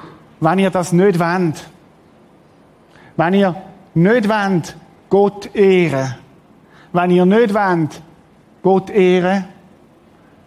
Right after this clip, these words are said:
so wählt euch heute, wem ihr dienen wollt. Boah! Tausende von Menschen dort, Josua steht vorne und sagt, "Hey Leute,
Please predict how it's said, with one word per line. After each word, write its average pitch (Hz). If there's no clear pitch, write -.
so 165
wählt 208
euch 185
heute, 190
wem 180
ihr 170
dienen 160
wollt. 117
Boah! 143
Tausende 175
von 151
Menschen 165
dort, 165
Josua 170
steht 147
vorne 160
und 143
sagt, 147
"Hey 151
Leute, 147